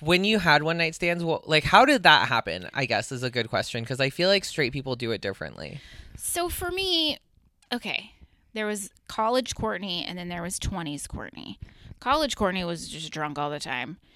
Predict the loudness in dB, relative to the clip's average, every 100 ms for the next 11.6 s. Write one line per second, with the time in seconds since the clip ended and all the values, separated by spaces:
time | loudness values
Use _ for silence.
0 | -20 _ -10 -6 -2 -2 -2 0 4 8
1 | 8 8 6 4 2 2 2 -2 -4 0
2 | 4 6 8 6 4 2 0 0 0 -2
3 | -6 -4 0 4 4 6 6 4 2 0
4 | -6 -12 -14 -4 4 10 10 10 6 4
5 | 2 4 10 12 12 10 8 6 6 6
6 | 6 6 2 2 0 -2 -8 -10 -14 -14
7 | -16 -20 -20 -20 _ -2 2 2 2 -2
8 | -8 -12 _ -12 -12 -12 _ _ -4 0
9 | 4 4 4 2 0 0 -2 _ -6 -4
10 | -4 -4 -4 -2 -4 -4 -4 -2 0 2
11 | 2 0 2 6 8 6